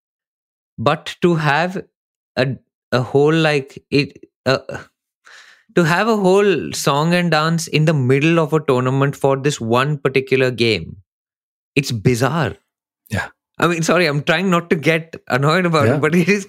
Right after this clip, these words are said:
Speaker 1: c-, absolutely and utterly bizarre. And it's,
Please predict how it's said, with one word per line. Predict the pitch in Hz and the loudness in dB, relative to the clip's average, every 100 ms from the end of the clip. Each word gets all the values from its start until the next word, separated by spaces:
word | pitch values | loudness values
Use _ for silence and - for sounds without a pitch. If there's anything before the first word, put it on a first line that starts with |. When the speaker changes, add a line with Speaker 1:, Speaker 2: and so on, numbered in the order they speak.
| - | -4
Speaker 1:
c-, | - - | -2 -2
absolutely | 165 180 202 196 196 196 180 180 180 - - _ | -2 -2 0 2 0 0 0 0 -2 -8 -20 _
and | 139 170 - | -4 -2 -2
utterly | 156 156 180 185 | -2 0 2 2
bizarre. | 175 117 139 151 131 156 151 | 0 0 0 2 2 2 0
And | 139 156 | 0 0
it's, | 160 | -2